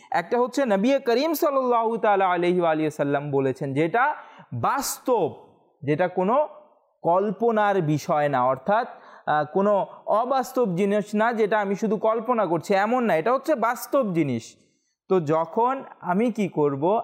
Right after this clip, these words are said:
আমি বিনয়তা অবলম্বন করব, সেই বাস্তব জিনিস যে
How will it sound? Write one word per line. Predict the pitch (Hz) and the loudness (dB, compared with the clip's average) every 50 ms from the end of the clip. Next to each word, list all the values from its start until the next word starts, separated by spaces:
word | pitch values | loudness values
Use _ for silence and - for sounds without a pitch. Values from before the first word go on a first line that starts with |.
| - - | -4 -8
আমি | - - 151 175 196 | -8 -6 -4 -4 -4
বিনয়তা | 175 151 160 156 156 156 151 131 160 | -2 -2 -2 0 0 0 0 0 0
অবলম্বন | 147 139 131 139 143 139 135 135 143 143 135 | 0 0 0 0 0 -2 -2 -2 -6 -8 -8
করব, | - 143 139 131 135 147 185 196 196 - | -4 -4 -4 -4 -2 -4 -4 -4 -2 0
সেই | 185 190 220 226 - - - _ _ _ - 127 | 0 0 0 -2 -6 -16 -20 _ _ _ -12 -6
বাস্তব | 113 160 190 233 226 - - - - 277 262 254 202 175 | -4 -4 -4 -4 -6 -8 -8 -4 0 2 2 2 0 -2
জিনিস | 156 165 160 165 175 208 220 190 160 | -4 -4 -2 0 0 -2 -2 -2 -2
যে | 180 170 | -2 -2